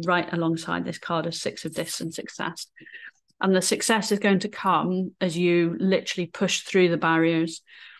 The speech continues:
The moon, yeah, coming out from behind the shadows. I always think this card is like the, the leaves on a tree. The moon is coming out, your energy, that's Pisces energy, coming out behind the shadows. It's a slow, steady journey that you've been on, but you're going with the flow of your life.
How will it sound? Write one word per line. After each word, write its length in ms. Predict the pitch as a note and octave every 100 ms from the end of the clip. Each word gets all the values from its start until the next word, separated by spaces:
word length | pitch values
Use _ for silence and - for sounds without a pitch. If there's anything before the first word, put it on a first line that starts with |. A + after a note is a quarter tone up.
| _ -
The 80 | F3+
moon, 480 | F3 E3+ E3 D#3+ E3+
yeah, 220 | F#3+ E3
coming 320 | E3 A#3 A#3+
out 220 | G#3+ G3 -
from 120 | F#3+
behind 300 | F3 F3+ F3
the 60 |
shadows. 520 | E3+ F3 E3 E3 E3 E3
I 80 |
always 220 | F3 F3 F3
think 160 | F3+
this 140 | E3+ -
card 320 | - E3+ E3
is 100 | E3
like 180 | E3 -
the, 320 | E3 D#3+ D#3+ - _
the 140 | E3 E3+
leaves 580 | E3+ E3+ D#3+ - - -
on 120 | F3
a 60 | E3
tree. 300 | - E3+ D#3+
The 100 | E3+
moon 240 | F3+ F3+
is 80 | E3+
coming 320 | - A#3 G#3
out, 220 | F#3 F3
your 320 | F3+ E3 D#3+ -
energy, 360 | G#3 A3+ E3
that's 160 | D#3+ -
Pisces 400 | - B3 A#3 F#3+
energy, 280 | E3 D#3+ D#3+
coming 300 | - B3 G#3+
out 220 | E3 -
behind 280 | E3 E3+ D#3+
the 60 |
shadows. 460 | D#3+ E3 D#3+ D#3 D#3 - - - -
It's 220 | - F3 G#3
a 80 |
slow, 560 | G3+ - G#3+ G3+ G3+ G3+
steady 460 | F#3+ - F#3 F3+ E3+
journey 400 | E3+ E3+ E3+ E3+
that 160 | -
you've 120 | E3+
been 160 | E3+ F3
on, 200 | E3+ E3
but 100 | -
you're 140 | E3+
going 360 | E3 F3 F3+ F3+
with 120 | E3+
the 80 | E3
flow 320 | - F3 D#3+
of 100 | D#3+
your 80 | E3
life. 320 | D#3+ D#3 D#3+